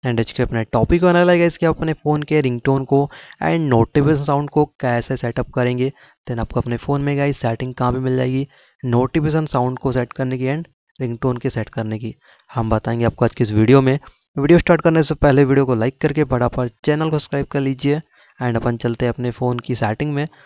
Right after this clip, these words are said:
और बात करते हैं इस टॉपिक के बारे में। तो सबसे पहले आप अपने फ़ोन की सेटिंग को on करेंगे गाइस, then आपको साउंड and वाइब्रेशन वाली सेटिंग पे चले जाना है।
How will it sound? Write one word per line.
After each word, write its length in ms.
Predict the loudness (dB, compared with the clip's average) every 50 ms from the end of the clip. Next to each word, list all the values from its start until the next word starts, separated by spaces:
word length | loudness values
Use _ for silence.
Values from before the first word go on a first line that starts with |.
| _ _ -2
और 160 | 0 0 0 -2 -4 -6
बात 240 | -4 -4 -4 -4 -6
करते 200 | -6 -8 -6 -6
हैं 80 | -6
इस 100 | -6 -4 -2
टॉपिक 280 | -2 -2 -2 -2 -6 -4
के 140 | -4 -2 -2
बारे 240 | 0 0 -2 -2 -4
में। 180 | -6 -6 -8 -10 _ _ _ _ _ _ _ _ _ -10
तो 80 | -6 -2
सबसे 240 | -2 -2 0 -2 -2
पहले 240 | -2 0 0 0
आप 80 | 0 0
अपने 240 | -2 -4 -4 -6 -6
फ़ोन 280 | -4 -4 -4 -4 -4
की 160 | -6 -6 -6 -4
सेटिंग 380 | -4 -4 -4 -4 -6 -6 -6
को 140 | -4 -4 -4
on 60 | -4 -4
करेंगे 340 | -4 -4 -4 -2 -2 -2 -2
गाइस, 200 | -4 -4 -6 -10 _ _ _ _ _ _ -6
then 220 | -4 -2 -2 -2
आपको 240 | -4 -4 -2 -2 -2
साउंड 320 | 0 0 0 0 0 0 0
and 80 | 0
वाइब्रेशन 420 | 2 0 0 0 0 -2 -2 -4 -4
वाली 160 | -4 -4 -4
सेटिंग 320 | -4 -6 -6 -6 -6 -8 -6
पे 100 | -6 -6
चले 260 | -4 -4 -4 -2 0
जाना 240 | 0 0 0 -2 -2
है। 120 | -4 -6